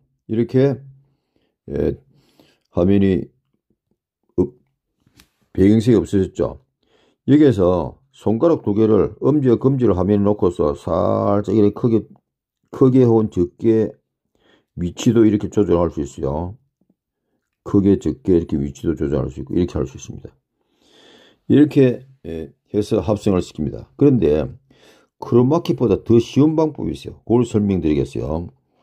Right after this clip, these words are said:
자, 여기서 크로마키로 다시 들어가 보겠어요. 들어가서 터치해서, 예,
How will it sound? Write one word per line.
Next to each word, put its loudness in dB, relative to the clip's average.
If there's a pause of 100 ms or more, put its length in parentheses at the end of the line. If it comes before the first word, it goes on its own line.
(1700)
자, -2
여기서 2
크로마키로 0
다시 -2
들어가 0
보겠어요. -8 (340)
들어가서 0 (520)
터치해서, -6 (1400)
예, -4